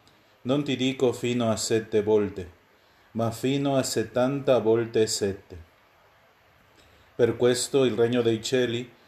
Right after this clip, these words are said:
è simile a un re che vuole regolare i conti con i suoi servi. Aveva cominciato a regolare i conti quando gli fu presentato un tale che gli doveva diecimila talenti.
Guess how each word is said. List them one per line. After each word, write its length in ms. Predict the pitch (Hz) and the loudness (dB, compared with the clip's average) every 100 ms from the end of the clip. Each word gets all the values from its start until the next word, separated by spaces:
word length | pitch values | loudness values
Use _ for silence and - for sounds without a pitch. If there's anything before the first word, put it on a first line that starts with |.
| _ _ | _ _
è 100 | - | -6
simile 560 | 120 - 143 143 139 131 | -6 -4 -2 0 2 2
a 60 | |
un 180 | 123 120 | 2 0
re 460 | 113 120 127 131 - | 2 2 2 0 -4
che 160 | 113 98 | -6 -2
vuole 460 | 113 117 113 107 | 0 2 4 4
regolare 640 | 104 127 110 104 107 107 | 4 0 0 0 2 2
i 100 | 104 | 0
conti 480 | 101 113 123 120 120 | -2 -4 -4 -6 -6
con 200 | 113 104 | -4 -4
i 60 | 101 | -4
suoi 300 | - 101 98 | -6 -6 -6
servi. 440 | - 101 95 87 85 _ _ _ - - - _ _ | -4 -4 -4 -10 -18 _ _ _ -20 -20 -20 _ _
Aveva 380 | 113 135 143 143 | 0 2 0 2
cominciato 720 | 139 131 123 127 120 117 127 | 2 2 0 2 2 4 2
a 60 | 117 | 2
regolare 500 | 113 110 107 110 104 | 2 2 2 2 2
i 100 | 98 | 0
conti 480 | 110 120 107 104 113 _ _ _ _ | 0 0 -2 -8 -12 _ _ _ _
quando 260 | 127 127 127 | -2 0 0
gli 120 | 123 | 0
fu 180 | 151 143 | -2 0
presentato 680 | 143 143 123 120 123 123 117 | 0 0 0 2 2 2 -2
un 160 | 113 | -2
tale 420 | 120 117 113 110 | 2 2 4 0
che 140 | 107 104 | 0 -2
gli 120 | 110 | 0
doveva 600 | 107 98 113 113 110 107 | -2 2 4 4 2 0
diecimila 720 | 104 107 - 113 110 117 110 | -2 -4 -4 -6 -4 0 0
talenti. 580 | 104 98 98 98 92 87 | 0 -4 -6 -6 -8 -12